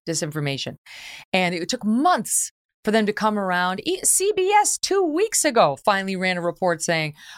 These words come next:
"Oh, we've been able to verify what w-, that the laptop was real," after Leslie Stahl looking Donald Trump in the face and saying, "That can't be verified. It can't be done."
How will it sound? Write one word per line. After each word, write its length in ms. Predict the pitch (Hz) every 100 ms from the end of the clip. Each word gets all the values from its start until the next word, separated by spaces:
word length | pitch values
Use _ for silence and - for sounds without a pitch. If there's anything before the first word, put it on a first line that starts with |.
| -
"Oh, 140 | 208
we've 200 | 202 170
been 140 | 185
able 180 | 185 170
to 60 | 160
verify 640 | 160 165 160 160 147 147 147
what 140 | 160
w-, 140 | 135 156
that 180 | 151 156
the 100 | 156
laptop 440 | 156 151 - 143 147
was 180 | 127
real," 280 | 131 143 123 - -
after 260 | 156 147 160
Leslie 360 | 165 151 160
Stahl 420 | - 170 147 139
looking 240 | 147 151 151
Donald 280 | 147 147 139
Trump 200 | 156 143
in 60 |
the 60 | 135
face 320 | - 151 143
and 80 | 143
saying, 260 | 143 131 127 - - -
"That 180 | 349
can't 220 | 349 349 339
be 100 | 370
verified. 680 | 359 403 - 330 226 160 _
It 160 | 214 -
can't 320 | 302 311 311
be 140 | 339
done." 400 | 381 403 247 160